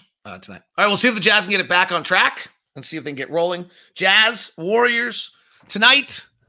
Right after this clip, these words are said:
seven o'clock. Make sure you remember, if you have tickets for that one, it is the makeup game. Have a great one. Thanks for tuning in to Locked On Jazz. I'll be back with you tomorrow. We'll do Ask L O J, so feel free to submit them to me on email at D lock oh nine or to send them to me on X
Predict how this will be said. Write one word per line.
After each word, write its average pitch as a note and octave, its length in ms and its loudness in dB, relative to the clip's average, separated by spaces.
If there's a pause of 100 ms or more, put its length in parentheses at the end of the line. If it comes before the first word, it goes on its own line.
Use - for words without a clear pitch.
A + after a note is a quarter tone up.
seven G#3+ 320 -4
o'clock. A#3 480 4 (960)
Make F3 100 -8
sure G3+ 300 -4 (400)
you E3 80 -10
remember, F#3 320 -8
if D3 100 -10
you D3+ 80 -4
have D#3 140 -2
tickets D3+ 260 -10
for D3+ 60 -12
that C#3+ 160 -4
one, B2+ 240 -16 (100)
it C3+ 80 -18
is A#2+ 140 -16
the A#2+ 80 -20
makeup A#2 320 -18
game. G2 220 -20 (420)
Have F3+ 140 -4
a F3+ 40 -8
great D#3+ 180 -4
one. C#3+ 100 -12
Thanks F3 200 -4
for E3+ 80 -10
tuning F3 260 -8
in D#3+ 80 -12
to D3+ 60 -12
Locked D#3 280 -6
On D3 100 -10
Jazz. C#3 220 -10
I'll D#3 80 -12
be D3+ 60 -14
back D3+ 200 -6
with D3+ 120 -14
you C#3 40 -14
tomorrow. C3+ 200 -10
We'll D3 100 -10
do F3 100 -6
Ask E3+ 280 -2
L E3 120 -4
O D#3 80 -8
J, D#3 200 -10
so C3+ 160 -14
feel D#3+ 180 -10
free D3+ 160 -12
to C3+ 80 -12
submit C#3+ 280 -14
them C3+ 100 -16
to C#3 100 -20
me C3+ 140 -18
on B2 160 -20
email D#3+ 260 -10
at A#2+ 80 -14
D D3 160 -16
lock C3 260 -6
oh B2 100 -10
nine D3 340 -8 (500)
or C4 220 6
to A#3+ 100 -2
send G3+ 300 -4
them F#3 100 -10
to F#3 160 -10
me D#3+ 300 -8
on D3 200 -4
X - 440 -8